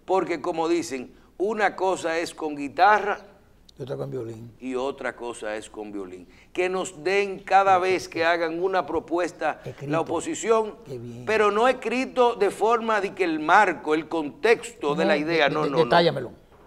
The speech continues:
Speaker 2: detállamelo.
Speaker 1: No, no, hágame el muñeco. ¿Cómo que tú lo harías?
Speaker 2: Sí.
Speaker 1: ¿Cómo que tú lo harías?
Speaker 2: Sí, sí.
Speaker 1: Tú quieres venir a manejar mi casa, está muy bien, te entiendo que las cosas no están bien, porque las cosas no están tan bien.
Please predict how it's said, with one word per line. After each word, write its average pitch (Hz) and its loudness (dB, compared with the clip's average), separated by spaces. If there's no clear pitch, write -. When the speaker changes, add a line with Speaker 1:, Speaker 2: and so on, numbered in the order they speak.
Speaker 2:
detállamelo. 120 -12
Speaker 1:
No, 135 -4
no, 143 -2
hágame 190 10
el 202 -2
muñeco. 190 -2
¿Cómo 240 2
que 226 6
tú 208 0
lo 196 4
harías? 113 2
Speaker 2:
Sí. 104 -18
Speaker 1:
¿Cómo 262 4
que 233 2
tú 226 -2
lo 190 6
harías? 113 2
Speaker 2:
Sí, 101 -16
sí. 104 -18
Speaker 1:
Tú 233 -8
quieres 285 8
venir 269 4
a 269 4
manejar 254 6
mi 254 -4
casa, 156 8
está 196 6
muy 220 2
bien, 175 2
te 180 2
entiendo 196 2
que 180 -2
las 175 4
cosas 185 0
no 185 -2
están 165 -2
bien, 151 -2
porque 151 0
las 160 6
cosas 175 2
no 180 2
están 185 2
tan 202 4
bien. 190 2